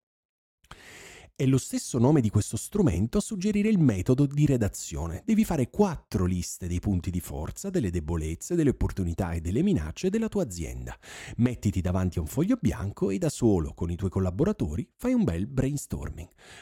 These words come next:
Punti di forza. Partiamo dai tuoi punti di forza. Metti da parte l'umiltà, ma non esagerare, ed elenca le cose che la tua azienda fa bene e talvolta meglio dei concorrenti. Vuoi un aiutino?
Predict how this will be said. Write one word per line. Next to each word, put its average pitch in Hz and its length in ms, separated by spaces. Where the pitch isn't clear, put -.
Punti 226 280
di 135 80
forza. - 540
Partiamo 151 520
dai 233 120
tuoi 220 160
punti 156 320
di 90 80
forza. - 480
Metti 240 260
da 120 120
parte 127 380
l'umiltà, 101 760
ma 85 100
non 87 180
esagerare, 85 800
ed 240 160
elenca 139 400
le 220 160
cose 208 340
che 202 140
la 127 100
tua 226 200
azienda 117 420
fa 208 120
bene 107 280
e - 180
talvolta 120 560
meglio 117 300
dei 180 100
concorrenti. 117 800
Vuoi 127 180
un 117 120
aiutino? 143 540